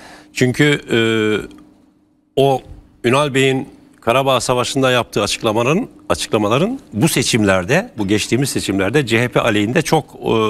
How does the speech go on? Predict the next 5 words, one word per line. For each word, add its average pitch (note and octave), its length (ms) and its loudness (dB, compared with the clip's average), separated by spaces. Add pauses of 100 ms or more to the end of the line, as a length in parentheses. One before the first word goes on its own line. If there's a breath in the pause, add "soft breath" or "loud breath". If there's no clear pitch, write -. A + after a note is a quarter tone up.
(440)
olumsuz A#2 600 0
bir D3 160 0
etki - 300 -2
yaptığını B2 340 -2
gözlemlemiş G#2+ 960 0